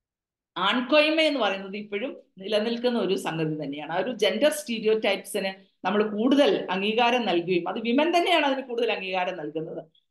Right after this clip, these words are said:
അതുപോലെ തന്നെ discrimination, ഏ, പെട്ടെന്ന് തീർത്തോളാം. ആ, ഡിസ്ക്രിമി-, സ്ത്രീയെ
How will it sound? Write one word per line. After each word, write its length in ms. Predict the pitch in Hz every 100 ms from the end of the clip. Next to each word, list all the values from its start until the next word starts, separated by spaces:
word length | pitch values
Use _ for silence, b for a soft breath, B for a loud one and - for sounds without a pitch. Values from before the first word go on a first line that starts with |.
| -
അതുപോലെ 420 | 220 262 285 262
തന്നെ 300 | 240 262 247
discrimination, 640 | 269 - 320 277 240 180 190
ഏ, 280 | - - 180 - _ _ -
പെട്ടെന്ന് 500 | 208 196 208 202 -
തീർത്തോളാം. 400 | 170 180 185 269 B B -
ആ, 200 | 202 185 220
ഡിസ്ക്രിമി-, 680 | - - 269 214 135 208
സ്ത്രീയെ 720 | 214 - 269 285 285 285 -